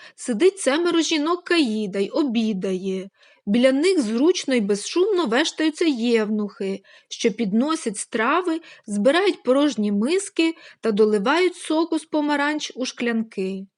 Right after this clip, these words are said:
Одяги жінок шовкові, яскраві, блискучі. Кожна вдягнена в вбрання іншого кольору, а руки, мов гадюками, аж до рамен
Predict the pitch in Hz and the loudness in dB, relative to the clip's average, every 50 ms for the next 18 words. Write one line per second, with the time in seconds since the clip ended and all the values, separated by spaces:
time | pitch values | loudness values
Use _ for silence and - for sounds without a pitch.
0 | _ _ _ _ _ _ _ _ _ _ _ - 302 381 415 415 349 294 233 233 | _ _ _ _ _ _ _ _ _ _ _ 0 0 2 4 4 2 2 2 0
1 | 208 190 226 214 214 226 226 - - 349 330 339 - _ - - 262 262 254 240 | 0 0 0 0 0 0 -2 -2 -2 -2 -2 -2 -6 _ -2 2 4 6 6 6
2 | 226 196 208 233 254 285 294 - - - 254 240 247 240 233 220 202 220 208 190 | 6 4 0 0 0 0 -2 -4 -6 -4 0 2 2 2 2 2 0 0 -2 0
3 | 247 277 302 294 - - _ - 220 220 214 202 196 202 - - - 190 190 190 | 0 -2 -2 -2 -6 -12 _ -6 -4 -4 -2 -4 -6 -6 -8 -8 -6 -6 -8 -8
4 | 190 190 _ _ _ _ _ _ _ _ _ - 320 403 508 - 339 269 247 220 | -10 -12 _ _ _ _ _ _ _ _ _ -2 2 2 2 2 2 0 0 2
5 | 196 254 302 370 339 320 285 262 254 240 233 202 190 233 226 220 220 247 311 311 | 4 4 4 4 2 0 0 2 2 2 0 0 0 2 2 2 2 2 0 0
6 | - 262 320 339 - - 330 339 339 330 330 - - 247 247 240 226 214 208 208 | 0 -2 -4 -2 -2 -2 -2 0 -2 -2 -4 -2 2 4 6 6 6 6 4 2
7 | 202 196 190 190 190 190 - - - - - _ - 208 208 202 196 202 262 320 | 2 2 -2 -2 -4 -4 -8 -16 -20 -20 -20 _ -4 -2 -2 0 0 2 4 4
8 | 381 370 - 359 311 320 320 294 285 311 302 233 247 302 330 311 311 - 302 302 | 4 4 2 2 2 2 0 0 0 0 0 2 4 4 4 4 4 0 0 0
9 | 302 277 - 294 269 262 233 269 277 277 277 269 262 262 269 269 277 | 0 -2 -2 -2 -2 0 2 2 2 2 2 0 0 0 0 0 0